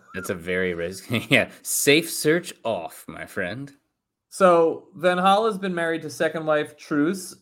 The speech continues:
Speaker 1: for fourteen years.
Speaker 2: He called
Speaker 1: Uh,
Speaker 2: the truce.
Speaker 1: was delighted to see her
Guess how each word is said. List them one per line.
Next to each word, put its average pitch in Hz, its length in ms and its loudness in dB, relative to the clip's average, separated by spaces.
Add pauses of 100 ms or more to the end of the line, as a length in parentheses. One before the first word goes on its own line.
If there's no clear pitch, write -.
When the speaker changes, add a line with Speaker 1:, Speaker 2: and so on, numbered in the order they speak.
(220)
Speaker 1:
for 135 380 -2
fourteen 151 460 -4
years. 139 440 -2 (400)
Speaker 2:
He 87 120 -10
called 135 180 2 (180)
Speaker 1:
Uh, 120 100 2
Speaker 2:
the 104 120 2
truce. - 260 -10 (380)
Speaker 1:
was 139 240 -4
delighted 156 420 2
to 185 60 -2
see 214 240 -6
her 139 480 0